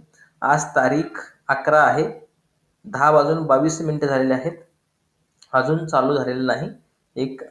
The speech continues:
तासभर उशीर होऊ शकेल चालू होण्यासाठी, पण या ठिकाणी येऊन आपल्याला ऑनलाइन फॉर्म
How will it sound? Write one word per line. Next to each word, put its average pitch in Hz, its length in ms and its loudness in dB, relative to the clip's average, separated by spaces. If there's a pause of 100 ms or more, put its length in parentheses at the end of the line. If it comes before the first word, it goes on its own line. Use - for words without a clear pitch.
(220)
तासभर 139 440 2
उशीर 156 360 -4
होऊ 151 180 -2
शकेल 139 440 -6 (800)
चालू 131 200 2
होण्यासाठी, 131 520 0
पण 214 300 2 (280)
या 208 400 4
ठिकाणी 160 320 2
येऊन 156 260 2
आपल्याला 147 280 2 (160)
ऑनलाइन 131 340 2 (140)
फॉर्म 131 220 2